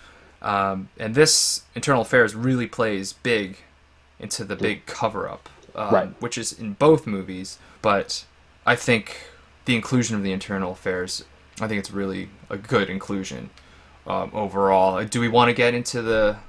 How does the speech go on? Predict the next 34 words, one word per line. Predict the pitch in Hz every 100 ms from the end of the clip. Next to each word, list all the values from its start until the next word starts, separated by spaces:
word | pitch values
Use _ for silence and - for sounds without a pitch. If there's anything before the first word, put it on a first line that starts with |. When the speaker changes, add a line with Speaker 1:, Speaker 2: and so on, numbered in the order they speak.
| - - -
Speaker 1:
the |
killing | - 139 143 147 151
of | 135 127
the | 120
partner? | 151 147 147 160 - _ _
Speaker 2:
Yeah, | 160 190 156
let's | 185 -
get | 262
into | 240 -
the | 151
killing | - 170 165
of | 156
the |
partner. | 151 165 160 160 165 -
I | 123 147
am | 180 185
gonna | 180
say | 151 160 139
that | 117 107 95 - - -
for | - 127
me, | 117 135 165 160
I, | 113 127 - 92 -
I'm | 135 147
not | 143 131 117
as | 117 120 117 113 104 - - - _ _ _
gung-ho | 120 120 117 113 117 110 107
on | 107 107 101 92 104 - _
the | 95 98 104 101
internal | 95 104 135 120
affairs | 98 - 120 123 139 -
part | - 147 156 151 - - -
in | 110
terms | - 131 117
of | 113 101 98